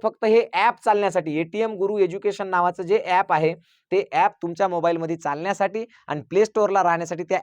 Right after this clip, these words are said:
ॲपचे चार्जेस आहेत, हा, माझे नाही. तर ते तुम्हाला वीस किंवा तीस रुपये लागत असतील, ते पण मला माहित नाही, वीस बावीस रुपये काहीतरी लागतात, तेवढे चार्ज तुम्हाला करावं लागतील. ते ॲप घ्यावं लागेल आणि याच्यामध्ये ही नवोदयची आणि स्कॉलरशिपची फ्री बॅच आहे, ज्याच्यामध्ये मागच्या वर्षभरात मी जेवढं काही शिकवलेले,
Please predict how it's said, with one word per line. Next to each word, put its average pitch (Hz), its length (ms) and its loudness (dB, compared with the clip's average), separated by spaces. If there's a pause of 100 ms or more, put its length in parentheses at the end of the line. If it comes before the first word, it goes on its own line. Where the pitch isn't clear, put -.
ॲपचे 208 380 2
चार्जेस 180 400 2
आहेत, 156 120 -6
हा, 233 80 0
माझे 185 280 0
नाही. 143 180 -4 (260)
तर 175 140 2
ते 208 80 2
तुम्हाला 202 300 0
वीस 185 260 -8
किंवा 196 260 0
तीस 185 180 -12
रुपये 185 220 -2
लागत 175 260 0
असतील, 170 280 -6
ते 175 60 -6
पण 180 160 -8
मला 170 180 -6
माहित 160 180 -6
नाही, 170 120 -8
वीस 165 180 -4
बावीस 160 280 -2
रुपये 160 180 -6
काहीतरी 156 340 -4
लागतात, 185 320 0 (360)
तेवढे 165 240 2
चार्ज 185 420 0
तुम्हाला 180 280 0
करावं 165 260 0
लागतील. 220 300 -2 (320)
ते 180 160 -2
ॲप 185 240 0
घ्यावं 202 220 4
लागेल 202 220 2
आणि 180 140 -2
याच्यामध्ये 190 420 -4
ही 190 140 -4
नवोदयची 202 1000 -6
आणि 160 240 -4
स्कॉलरशिपची 180 600 -4
फ्री 165 260 -6
बॅच 190 240 2
आहे, 190 100 2
ज्याच्यामध्ये 175 440 -4
मागच्या 143 420 -4
वर्षभरात 190 560 2
मी 226 100 -2
जेवढं 196 300 4
काही 247 140 2
शिकवलेले, 185 420 0